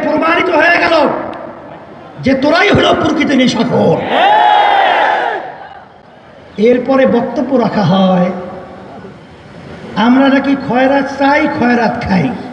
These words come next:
আমরা ছোটবেলায় শুনছিলাম, যাদের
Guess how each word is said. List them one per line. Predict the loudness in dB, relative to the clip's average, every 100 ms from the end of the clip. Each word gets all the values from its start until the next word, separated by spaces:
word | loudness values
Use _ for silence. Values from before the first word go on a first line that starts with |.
| -14 -14 -14 -12 -10 -8 -6 -6 -6 -6 -6 -8 -10 -10 -10 -12 -12 -14 -14 -14 -14 -14 -14 -14 -12 -8 0
আমরা | 2 2 2
ছোটবেলায় | 2 4 4 2 2
শুনছিলাম, | 0 0 0 0 -2 -6 -12 -16 -18 -20 -20 -20 -20 -20 -20 -20 -20 -20 -18 -18 -16 -4 0
যাদের | 2 2